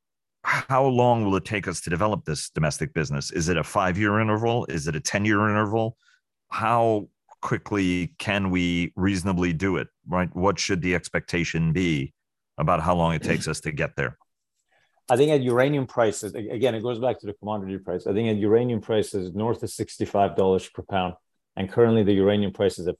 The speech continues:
Speaker 2: fifty dollars per pound, you're going to see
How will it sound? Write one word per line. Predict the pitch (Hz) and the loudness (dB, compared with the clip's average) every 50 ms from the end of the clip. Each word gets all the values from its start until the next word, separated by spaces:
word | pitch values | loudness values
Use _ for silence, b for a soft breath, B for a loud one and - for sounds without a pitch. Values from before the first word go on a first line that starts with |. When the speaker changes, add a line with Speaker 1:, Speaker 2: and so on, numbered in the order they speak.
| _ - | _ 0
Speaker 2:
fifty | 123 - - - 117 | 0 0 0 -2 -2
dollars | 98 98 90 87 90 85 - - - | -2 0 0 0 -2 -4 -6 -8 -10
per | 98 90 | -10 -8
pound, | - 92 92 87 87 90 92 _ _ _ _ _ _ _ _ _ - | -6 -4 -4 -4 -4 -6 -10 _ _ _ _ _ _ _ _ _ 0
you're | 110 104 113 120 123 | 4 6 8 8 8
going | 120 117 127 127 120 110 | 8 6 4 2 2 0
to | - - 104 | -2 -6 -8
see | - - - 110 104 104 101 98 98 - | -8 -6 -2 2 2 4 4 2 0 -4